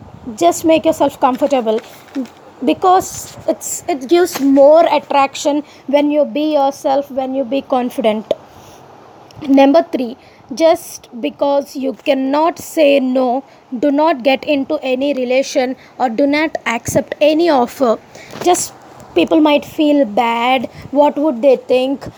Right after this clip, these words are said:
My parents doesn't want me to do this, that. I can't say no to this." This is part of our culture. I know,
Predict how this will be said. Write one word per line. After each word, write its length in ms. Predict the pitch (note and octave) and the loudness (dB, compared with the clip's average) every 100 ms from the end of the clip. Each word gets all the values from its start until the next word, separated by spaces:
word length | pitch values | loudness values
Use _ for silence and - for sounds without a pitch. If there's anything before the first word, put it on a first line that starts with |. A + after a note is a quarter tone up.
| - | -8
My 160 | C#4 D4 | -2 -2
parents 460 | D4 D4+ D#4 D#4 | 2 2 2 -2
doesn't 480 | A3+ C4 A#3+ C#4 C#4 | -2 -2 -2 -2 -2
want 280 | B3+ B3+ C4 | 0 0 -2
me 140 | C#4 C#4 | -2 0
to 140 | C4+ | 0
do 280 | G#3+ - C#4 | 2 2 2
this, 460 | C#4 B3+ C4+ C4+ - - - | 2 4 4 2 -14 -18 -2
that. 380 | C4 C4+ C4+ - | 0 2 0 -4
I 80 | C#4 | -6
can't 300 | C#4+ E4 E4+ | -4 -2 -4
say 320 | E4 D#4 C#4+ | -4 -2 0
no 200 | D4+ C#4+ C#4+ | 2 2 0
to 180 | C#4+ | 0
this." 320 | C4+ C#4+ C#4+ - - - | 2 4 2 -2 -14 -2
This 160 | E4 | 0
is 120 | F4 - | 0 2
part 240 | F#4 F4+ | 2 2
of 140 | F#4+ | 2
our 120 | G4+ F4+ | 2 0
culture. 640 | C#4 A3+ A#3 - C#4+ D4 - - - - | 0 -2 -2 0 2 2 -2 -20 -14 -4
I 100 | C4+ | 0
know, 300 | D4+ D4 | 2 0